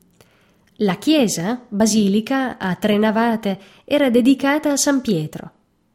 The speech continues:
Nell'angolo accanto alla facciata si trovava il diaconicon, sacrestia, pure ricavato dalle strutture di una bottega.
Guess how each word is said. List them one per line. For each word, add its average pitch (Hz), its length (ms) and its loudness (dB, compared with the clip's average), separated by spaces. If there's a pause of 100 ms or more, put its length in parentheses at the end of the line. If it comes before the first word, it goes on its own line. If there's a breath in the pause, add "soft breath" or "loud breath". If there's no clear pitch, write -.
(680)
Nell'angolo 247 680 2
accanto 226 500 -2
alla 190 240 -2
facciata 294 640 -4 (160)
si - 220 -4
trovava 196 480 -2
il 240 340 0
diaconicon, 190 960 -2 (180)
sacrestia, 180 960 -6 (500 soft breath)
pure 311 300 2
ricavato 247 640 0
dalle 185 300 -2
strutture 269 580 0
di 214 80 0
una 247 200 2
bottega. 196 680 -2